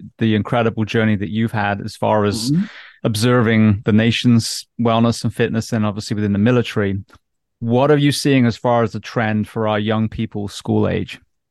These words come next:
Speaker 2: The trend is that less and less are physically active. Physical inactivity is increasing, um, and especially amongst young girls.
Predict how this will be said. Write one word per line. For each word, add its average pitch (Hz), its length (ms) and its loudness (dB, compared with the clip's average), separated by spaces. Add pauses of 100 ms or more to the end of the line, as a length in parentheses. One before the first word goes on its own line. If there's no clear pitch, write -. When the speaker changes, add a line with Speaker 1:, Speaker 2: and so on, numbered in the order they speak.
(1400)
Speaker 2:
The - 80 -2
trend 143 380 4
is 117 220 2
that 113 260 0 (260)
less 120 360 0
and 123 120 4
less 113 280 -2
are 107 160 -4
physically 104 540 -6
active. 92 440 -4 (220)
Physical 131 340 -4
inactivity 110 960 -2
is 98 320 -4
increasing, 156 760 -2 (560)
um, 107 440 0 (200)
and 117 320 4
especially - 500 0
amongst 104 440 -2 (480)
young 131 260 2
girls. 110 480 0